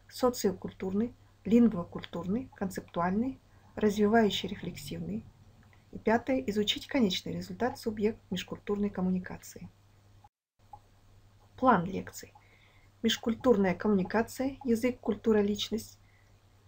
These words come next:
Современная платформа научного познания, теории иноязычного образования.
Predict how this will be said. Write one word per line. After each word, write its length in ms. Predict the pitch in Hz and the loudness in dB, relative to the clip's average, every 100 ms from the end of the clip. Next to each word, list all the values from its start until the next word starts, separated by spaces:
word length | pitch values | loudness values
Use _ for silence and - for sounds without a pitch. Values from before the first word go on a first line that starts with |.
| - - | -20 -6
Современная 560 | - 202 208 240 254 | 2 4 6 4 2
платформа 520 | 247 196 190 214 214 | 0 -2 -2 0 2
научного 360 | 196 180 - 180 | 2 0 -4 -6
познания, 420 | 180 175 202 240 | -6 -2 0 0
теории 340 | 233 190 208 196 | -2 0 2 2
иноязычного 480 | 180 196 - 190 | 0 -4 -6 -4
образования. 520 | 190 185 190 190 196 | -6 -6 -6 -6 -6